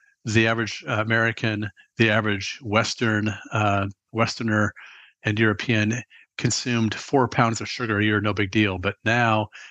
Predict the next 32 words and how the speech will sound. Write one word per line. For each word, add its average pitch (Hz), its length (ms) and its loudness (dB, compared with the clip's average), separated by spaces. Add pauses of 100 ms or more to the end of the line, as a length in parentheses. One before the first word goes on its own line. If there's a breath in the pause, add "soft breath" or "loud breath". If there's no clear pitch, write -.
(140)
the 110 80 0
modern, 107 600 4 (420 loud breath)
um, 98 540 -2 (560)
person 113 320 0
that 101 80 -2
lives 113 200 4
in 104 60 -2
the 101 80 2
West 104 300 2
consumes 120 380 -4
a 117 60 -2
hundred 120 320 2
and 107 100 -4
fifty-four - 480 -2
pounds 98 320 -2
of 95 80 -12
sugar 95 300 -6
a 95 40 0
year. 87 240 -2 (320 loud breath)
I 131 40 6
read 143 240 4
a 127 40 4
report 120 520 2
of 104 140 0
the, 101 340 0 (360 loud breath)
uh, 101 300 2 (340)
Supreme 143 520 0
Court 120 320 2
of 107 100 0
Ireland, 113 680 2 (460 loud breath)
who 120 220 4
determined, 110 720 -2